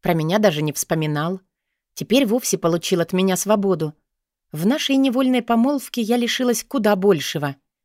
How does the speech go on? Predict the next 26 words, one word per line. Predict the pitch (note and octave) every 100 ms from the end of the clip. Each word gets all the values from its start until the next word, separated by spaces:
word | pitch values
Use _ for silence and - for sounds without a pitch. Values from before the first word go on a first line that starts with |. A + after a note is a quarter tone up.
| _ -
И | B3+
да, | C4 B3
в | -
последнее | - - G#3 G#3 A#3+
время | A#3 B3+ A#3+
у | A#3
нас | A3+ G#3
начали | F#3+ A3+ F#3+ D3+
налаживаться | D#3+ F#3 E3 D#3 D#3 - E3+
отношения. | F#3 F#3 - F3+ E3 D#3 D3+ - _ _ _ -
И, | A3+
возможно, | A#3 G#3 A3+ A3 A#3 G#3
из | E3+
них | F#3+ -
могло | E3+ D#3+ E3+
бы | F#3
что-то | - - F3+
получиться. | D#3+ D#3+ D3 - D#3 - F3+ D#3+ _ _ _ _ _
Но | A3 B3+
это | A#3+
было | G#3 A#3 G#3+
бы | A3
лишь | G#3+ A3 -
призрачными | A#3 A3 D#3 D#3 - E3+ F3 F3
иллюзиями. | F3+ F3+ D3 D3+ D3 D3 D3 _ _ _
Самообманом. | - E4 E4 A#3 A3+ E3 C#3+ C#3